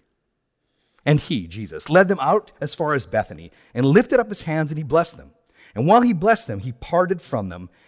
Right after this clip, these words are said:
and was carried up into heaven." Now, this is, this is the same event. This is Luke,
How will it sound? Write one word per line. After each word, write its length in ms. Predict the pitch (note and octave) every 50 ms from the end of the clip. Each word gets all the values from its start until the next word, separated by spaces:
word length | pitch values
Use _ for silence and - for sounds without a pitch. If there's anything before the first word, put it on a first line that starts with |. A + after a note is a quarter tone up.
| _ _
and 140 | - A2 A#2+
was 140 | B2 A#2+ -
carried 480 | - - - E3 D#3+ D#3 D3+ C#3+ C3 - - -
up 360 | C3+ G2 F#2 - - - _ _ _ _ -
into 220 | G2+ G2+ - A2+ E2+
heaven." 280 | - F#2 D#2 - - _ _ _ _ _ _ -
Now, 100 | - A2+
this 320 | A2+ F3 B3+ - - - _ _ _ _ -
is, 160 | E3+ E3+ D3
this 160 | F3 G3+ - B3+
is 60 | F#3+
the 80 | G3+
same 260 | - - G#3 F3+ D3+ B2
event. 240 | A2 G#2+ F2+ F#2
This 160 | E3+ F#3 - A3+
is 120 | F#3+ -
Luke, 460 | C3 B2+ C3+ A2 F2 G2 _ - -